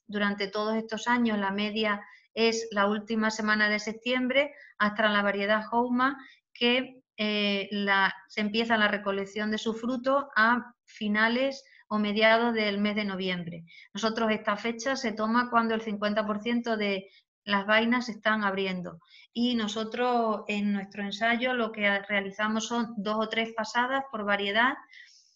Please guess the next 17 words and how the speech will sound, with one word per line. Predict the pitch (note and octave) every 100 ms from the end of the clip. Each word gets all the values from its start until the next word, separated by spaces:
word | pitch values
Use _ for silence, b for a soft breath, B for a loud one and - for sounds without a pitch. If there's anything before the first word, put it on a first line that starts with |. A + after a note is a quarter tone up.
| _ -
y | A#3 A#3 A#3 A#3
una | A#3 A#3
vez, | A#3 B3+ A#3+
bueno, | A3 A3 F#3 - _ _
y | A3 G#3 G3
eso, | G#3 G3+ G3
bueno, | G3 F#3
ahora | G3
os | G#3
explico, | G3+ G#3+ G#3+ G3
y |
una | A3 A3+
vez | A#3
recolectadas, | A#3 A3+ A#3 A3+ B3+ C4 C#4 D4 B B G#3+
nosotros | G3+ A3 A#3
las | A#3 A#3
pasamos | A3+ A#3+ A#3+ G#3